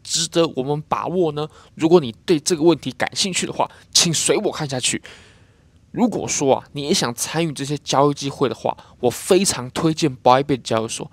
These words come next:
它是我换过这么多间交易所以来，无论从挂单深度、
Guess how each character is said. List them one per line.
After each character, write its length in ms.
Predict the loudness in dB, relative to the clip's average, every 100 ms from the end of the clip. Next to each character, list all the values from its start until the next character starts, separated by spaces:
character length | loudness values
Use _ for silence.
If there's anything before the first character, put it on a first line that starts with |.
| -20 -16
它 160 | -8 -4
是 140 | -4
我 80 | -4
换 180 | -4 -4
过 140 | -4
这 160 | -2 0
么 120 | 0
多 160 | 0 -2
间 180 | -2 -6
交 180 | -4
易 60 | -4
所 220 | -6 -8
以 60 | -8
来， 200 | -12 -12 -20 -10
无 100 | 2
论 160 | 4 4
从 180 | -2 -4
挂 200 | -2 0
单 180 | -2
深 220 | -4 -6 -6
度、 160 | -10